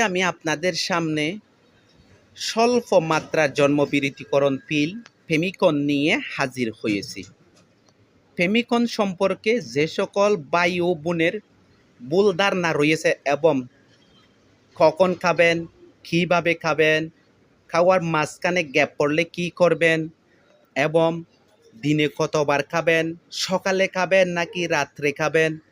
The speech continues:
এ সকল ভুলভ্রান্তি যে সকল ভাই ও বোনের প্রশ্ন রয়েছে, তাহলে আজকের এই ভিডিওতে Femicon সম্পর্কে সকল ধারণা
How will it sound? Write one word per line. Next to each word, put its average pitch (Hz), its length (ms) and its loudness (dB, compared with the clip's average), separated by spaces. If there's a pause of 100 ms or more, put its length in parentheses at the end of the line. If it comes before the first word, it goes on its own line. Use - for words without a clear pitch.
(580)
এ 147 120 0 (140)
সকল 202 300 0 (520)
ভুলভ্রান্তি 185 640 0 (140)
যে 156 80 -2 (100)
সকল 190 220 0 (140)
ভাই 165 220 0
ও - 100 -2
বোনের 170 280 -2 (160)
প্রশ্ন 143 300 -2 (160)
রয়েছে, 160 360 0 (220)
তাহলে 147 420 0 (320)
আজকের 170 440 -6 (220)
এই 139 80 0 (140)
ভিডিওতে 175 480 -4 (180)
Femicon 151 460 -4 (120)
সম্পর্কে 170 560 -2 (280)
সকল 190 380 2 (180)
ধারণা 160 340 0